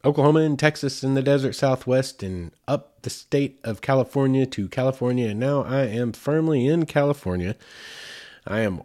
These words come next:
working out of terminal in Watsonville, California, to the south of San Francisco, delivering in a little town called Morgan Hill, which was a really neat experience in and of itself.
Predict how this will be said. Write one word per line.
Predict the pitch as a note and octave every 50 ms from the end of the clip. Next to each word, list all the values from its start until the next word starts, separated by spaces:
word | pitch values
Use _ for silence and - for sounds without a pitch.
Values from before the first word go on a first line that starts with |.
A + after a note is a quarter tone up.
| _ _
working | - F#2+ F#2+ G#2 A#2+ C#3+ D3 D3+ E3 D#3+ D#3 C#3+ -
out | A#2+ C3 C3 C#3 C#3
of | A#2+ A2 G#2+ G#2 - _ -
terminal | - - D3+ D3+ D3 C#3 C#3 C#3 C#3+ D#3 -
in | - G2+ G#2 G2 F#2+ F2+
Watsonville, | F#2+ A#2+ D3 - - - - D3+ C3+ A#2+ B2 A#2+ A2
California, | G#2 - A2+ G2+ G2 - - - F#2 E2+ E2 E2+ G#2 B2+ - _ _ _ _ _ _ _ _ -
to | - D#3+
the | D3+ C#3
south | - - - A#2 G2+ F#2 F#2 - - -
of | - F#2+ F2+ -
San | - G#2+ G2+ F2
Francisco, | G2 F2+ - - G2+ F2+ - - - F#2 F2+ G2+
delivering | G#2+ A2+ B2 C#3 D#3+ E3 D3+ D3 C#3 C#3 C3+
in | C3
a | B2+ B2+
little | C3+ C3 C3 B2+
town | - B2+ B2 B2+ C3 B2+
called | - B2 A2 A2 A2 G2+ - -
Morgan | - A2+ A2+ B2 C#3 D3 D#3 D3 B2+ A#2 G2
Hill, | F2+ F#2 E2+ F#2 - - _ _ _ _ _ _ _ _ _ _ _ _ _ _ _ _ - -
which | C#3 C3+ C3
was | D3 D3+ D3+ D3
a | D3+
really | D3 F3 G3+ G3 E3
neat | C3+ B2 A#2 G#2+
experience | F#2+ - - - - G#2+ G#2 G2 F#2 - - G#2
in | F#2
and | F#2 F2+ F2+
of | E2+ D2+
itself. | D2 - - - - A#2 G#2+ F#2+ - -